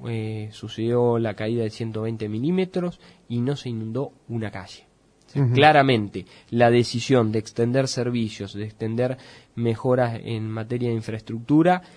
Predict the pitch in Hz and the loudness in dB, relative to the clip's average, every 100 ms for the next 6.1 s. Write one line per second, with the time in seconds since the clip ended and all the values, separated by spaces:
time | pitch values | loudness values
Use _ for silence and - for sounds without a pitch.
0 | _ - 123 113 110 120 117 127 127 110 | _ -6 -2 -2 -2 -4 -2 0 0 -2
1 | 107 107 113 110 127 120 113 123 123 117 | -4 -6 -8 -8 -6 -8 -6 -4 -2 -2
2 | 117 127 131 123 - _ _ - 113 117 | -2 0 0 -2 -8 _ _ -10 -4 4
3 | 170 147 113 113 117 120 120 113 127 127 | 6 6 4 -2 -4 -4 -8 -4 0 0
4 | 131 120 - 117 113 110 113 120 110 107 | 0 -6 -6 -8 -6 -4 -4 -2 -4 -4
5 | 107 110 110 113 107 107 104 101 95 90 | -2 -2 -2 -2 -4 -4 -6 -10 -12 -12